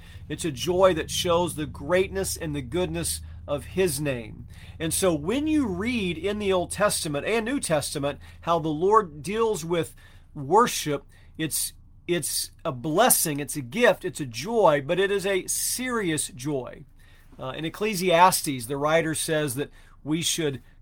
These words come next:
guard our steps as we draw near the house of God, that we don't approach worship casually. We don't approach worship, um, haphazardly,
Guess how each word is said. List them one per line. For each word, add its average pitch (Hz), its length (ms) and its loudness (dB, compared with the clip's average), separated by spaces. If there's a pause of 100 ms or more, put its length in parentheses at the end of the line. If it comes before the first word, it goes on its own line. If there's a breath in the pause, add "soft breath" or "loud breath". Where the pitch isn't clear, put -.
(120)
guard 175 440 6
our 165 240 4
steps - 840 0
as 135 200 -8
we 151 160 -2
draw 147 320 2
near 147 280 -4
the 135 120 -2
house 143 460 -2
of 120 180 -10
God, 127 480 -4 (300 soft breath)
that 143 120 -10
we 160 120 2
don't 190 300 4
approach 175 600 0
worship 165 640 -4 (500 soft breath)
casually. 131 1000 -2
We 139 120 -6
don't 170 340 -4 (120)
approach 170 380 -2
worship, 156 600 -4 (540 soft breath)
um, 131 580 -4
haphazardly, 151 1200 0